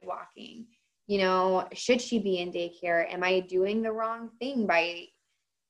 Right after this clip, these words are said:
like, doing this because so-and-so is not doing it? And I just think that it's so detrimental that the best thing that you can do is just,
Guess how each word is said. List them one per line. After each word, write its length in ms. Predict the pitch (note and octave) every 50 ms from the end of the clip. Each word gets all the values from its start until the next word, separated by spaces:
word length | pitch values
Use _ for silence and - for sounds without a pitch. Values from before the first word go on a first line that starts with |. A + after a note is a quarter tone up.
| _ _ _
like, 360 | F#3 F3+ F#3 F3+ - - - -
doing 260 | G3+ - A#3 A#3+ A#3 A#3+
this 160 | C4 B3 -
because 320 | - G#3 G#3+ G#3 F#3+ -
so-and-so 460 | - A3 B3+ C4 A#3+ A3+ A3+ F#3 F3+
is 180 | F3+ F3+ F#3 -
not 380 | F#3+ F#3 G3 A#3 A#3+ B3 - F3+
doing 300 | F3+ F3 - - - D3
it? 420 | - - - - - _ _ - G3+
And 600 | G3+ G3 F#3+ F#3 F#3 F3+ F3+ F3+ F#3 F#3+ F#3+ - _ _ _ _ _ _ _ _ _ _ _ _ _ _ _ _ _ -
I 120 | G#3 G#3+
just 180 | G#3+ A#3 A3+ -
think 180 | C4 B3+ A#3
that 140 | A#3 A3+ G3+
it's 200 | G3 F#3+ - -
so 680 | - - - - F#3+ F#3 F#3+ G3+ G#3 G#3+ G#3+ G#3 G#3 - - _ _ _ _ _
detrimental 960 | F3+ F3 F3+ F3 - G3 F#3+ F#3 F3+ E3+ E3 E3+ F3 F3+ - G3 - - - -
that 280 | F3 F3 E3 E3+ - - - _ _ _ _ _ _ _ _ _ _ _ _ _ _ _ _ _ _ _ -
the 240 | G3+ F#3+ G#3 G3
best 500 | F#3+ F#3+ - G3 F#3 G3+ G#3 G#3 - -
thing 220 | - G#3 G#3 G3+ G3
that 100 | F#3 A#2+
you 120 | F#3 F#3
can 200 | - - F3 F3
do 260 | F3 F3 F3 F#3+ F#3+
is 240 | F3+ F3 E3+ - -
just, 360 | - E3+ E3 E3 - - -